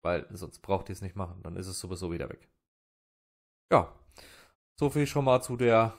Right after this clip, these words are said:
Grunderklärung vom Flashen der Software. Ich hoffe, dass das jetzt quasi ausreichend ist, um zu zeigen, aufbauend auf das zwanzig Minuten,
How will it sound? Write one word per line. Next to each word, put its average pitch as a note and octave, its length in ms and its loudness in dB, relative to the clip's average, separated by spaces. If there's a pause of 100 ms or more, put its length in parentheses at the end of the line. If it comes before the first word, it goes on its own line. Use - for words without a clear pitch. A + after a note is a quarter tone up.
Grunderklärung A#2+ 1000 0
vom F#2+ 480 -4
Flashen A2+ 880 -4
der F#2+ 340 0
Software. B2+ 760 -2
Ich G#2 160 -8
hoffe, G#2+ 280 -2
dass G2 320 -10
das - 460 -8 (340)
jetzt - 540 -12 (300)
quasi G2+ 320 0
ausreichend A#2+ 760 -4
ist, - 420 -10 (720)
um A#2 400 -6
zu - 140 -12
zeigen, G#2+ 840 0
aufbauend A2+ 1120 2 (180)
auf - 280 -12
das - 540 -10 (440)
zwanzig G#2 420 -4
Minuten, G2+ 840 -8